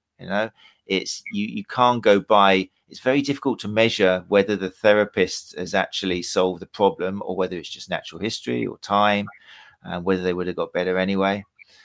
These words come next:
Um, so yeah, there is a little bit of a, it's, it's a very good piece of advice. You have to be careful of recommendations, personal recommendations. Um, you might not need to even see a therapist. You know, isn't that, wouldn't it be great? Imagine if you actually,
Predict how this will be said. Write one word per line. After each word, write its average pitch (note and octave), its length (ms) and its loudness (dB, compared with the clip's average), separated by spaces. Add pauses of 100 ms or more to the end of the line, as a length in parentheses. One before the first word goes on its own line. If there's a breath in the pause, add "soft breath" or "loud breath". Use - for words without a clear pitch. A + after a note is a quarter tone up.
(260 soft breath)
Um, F2+ 420 -6
so B2 160 2
yeah, B2 240 8
there G#2+ 160 8
is B2 100 0
a A#2+ 60 6
little G#2 200 6
bit G2+ 140 4
of F#2 100 4
a, F#2 200 4
it's, F#2+ 140 -12
it's G2 180 -8
a A2 40 -10
very C3 220 6
good G#2 180 2
piece G#2 240 0
of F#2+ 60 -2
advice. F2+ 380 2
You G#2+ 80 2
have G2+ 60 -2
to B2 120 2
be E2 160 -8
careful G2+ 440 2
of F2+ 60 -2
recommendations, F2+ 680 -2
personal F2 400 -4
recommendations. F2+ 800 -12 (540 loud breath)
Um, F2+ 400 -6
you A#2+ 140 2
might D3+ 200 6
not A#2 120 2
need A#2 180 6
to A#2+ 100 2
even G#2+ 160 0
see A#2 240 4
a G#2 40 6
therapist. - 720 -4 (240)
You C#3 80 -18
know, G2 120 -8
isn't C3 180 -4
that, G2 200 0
wouldn't F3+ 220 0
it - 40 4
be - 40 -4
great? G2+ 360 4
Imagine C3 280 0
if C3 220 -2
you G#2+ 160 -2
actually, G#2 440 0